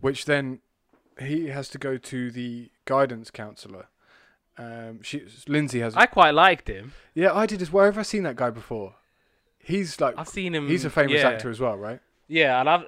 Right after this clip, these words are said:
Speaker 2: yeah, he's, like, the, he's obviously trying to be all like, "Oh, I'm cool, I'm the guidance counsellor." And God, we never had guidance counsellors in school.
Speaker 1: I did. I had one because I fell within the, uh, D C,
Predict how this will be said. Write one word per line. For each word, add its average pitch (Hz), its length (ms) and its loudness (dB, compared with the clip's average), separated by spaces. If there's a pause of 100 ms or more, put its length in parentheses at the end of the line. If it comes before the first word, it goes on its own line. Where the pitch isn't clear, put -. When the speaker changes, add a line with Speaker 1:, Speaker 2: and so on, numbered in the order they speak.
Speaker 2:
yeah, 160 220 4
he's, 175 360 -2
like, 156 280 2
the, 147 360 2
he's 165 180 -6
obviously 160 300 0
trying 135 240 -4
to 131 60 -8
be 131 160 -12
all 127 180 -6
like, 120 260 -2
"Oh, 131 460 -2
I'm 139 340 -4
cool, 196 520 -2
I'm 147 240 -4
the 143 60 -10
guidance 208 440 2
counsellor." 131 640 -8
And 156 280 -12 (120)
God, 156 280 -6
we 175 100 -10
never 190 180 -4
had 107 240 -12
guidance 117 320 -4
counsellors 120 520 -10
in 104 100 -20
school. 120 500 -14
Speaker 1:
I 127 140 2
did. 120 320 -6 (320)
I 135 160 -2
had 127 240 -2
one 120 160 -6
because 123 440 -6
I 135 180 -2
fell 120 440 -2
within 117 480 -10
the, 117 360 -10
uh, 113 120 -8 (120)
D 127 200 -6
C, 139 540 -8